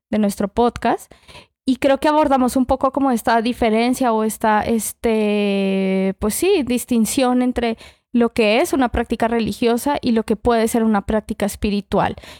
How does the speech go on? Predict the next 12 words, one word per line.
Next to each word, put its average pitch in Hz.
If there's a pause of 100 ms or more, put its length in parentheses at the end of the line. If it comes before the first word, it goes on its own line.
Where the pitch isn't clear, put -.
(220)
Yo 214
también 226
creo 233
que 233
es 220
importante 214
hablar 214
sobre 220
eso 233
porque 247
la 214
religión, 220